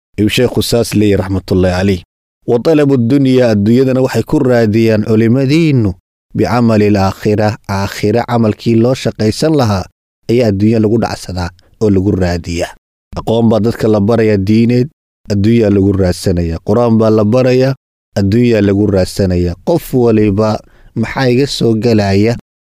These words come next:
keliya ayuu ku tacaamulayaa. "فاحذروهم," digtoonaada oo u digtoonaada, "على أنفسكم," lafihiinna. War lafihiinna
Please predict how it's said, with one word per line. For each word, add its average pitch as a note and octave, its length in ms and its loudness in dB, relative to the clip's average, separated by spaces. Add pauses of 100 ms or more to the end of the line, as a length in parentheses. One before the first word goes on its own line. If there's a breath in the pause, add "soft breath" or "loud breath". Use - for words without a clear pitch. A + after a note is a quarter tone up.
(140)
keliya A2+ 380 2
ayuu G2 200 2
ku - 140 -4
tacaamulayaa. F2 680 -4 (420)
"فاحذروهم," C#3+ 960 2 (180)
digtoonaada A2+ 760 0 (120)
oo A2 180 2
u C3 40 2
digtoonaada, G#2+ 800 0 (120)
"على G#2+ 240 0 (160)
أنفسكم," A2 640 -4
lafihiinna. G2 640 -4 (280)
War G#2+ 120 0
lafihiinna C3 580 0